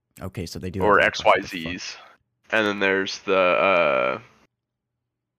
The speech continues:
Speaker 2: the link cards, which are, like, a dark blue. Like,
Speaker 1: Mm-hmm.
Speaker 2: do you remember the, like, what the color ritual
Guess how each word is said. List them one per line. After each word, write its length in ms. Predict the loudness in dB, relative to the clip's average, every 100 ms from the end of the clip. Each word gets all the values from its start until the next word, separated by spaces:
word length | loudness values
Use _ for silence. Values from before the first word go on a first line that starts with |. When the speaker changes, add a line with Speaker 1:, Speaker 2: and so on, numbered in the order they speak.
| _ 0
Speaker 2:
the 100 | 2
link 220 | 2 -2
cards, 300 | 0 0 0
which 160 | -6 -4
are, 40 |
like, 120 | -2
a 180 | -2 -4
dark 360 | -2 -2 -4 -6
blue. 260 | -4 -4 -6 -12 _ _ _
Like, 140 | -2 2
Speaker 1:
Mm-hmm. 40 |
Speaker 2:
do 60 | 4
you 60 |
remember 260 | 4 6 4
the, 280 | 4 -2 -8 -2
like, 180 | -2 0
what 160 | -4 -4
the 80 | -2
color 300 | 2 2 0
ritual 440 | -4 -4 -4 -6